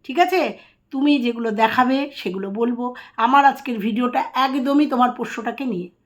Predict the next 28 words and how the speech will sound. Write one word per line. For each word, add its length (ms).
আমাদের 260
শেরুকে, 520
মানে 200
তোমার 340
শেরুকে 520
নিয়ে। 200
শেরুটাকে 640
আর 300
যাই 180
হোক 80
কষ্ট 340
দিও 260
না, 180
না 180
পারলে 460
ছেড়ে 320
দাও, 300
কাউকে 300
দিয়ে 280
দাও, 320
কিন্তু 300
রেখে 380
এইভাবে 500
তাকে 320
দেখিয়ে 320
এরকম 300
ভিউজ 400
কামিয়ে 500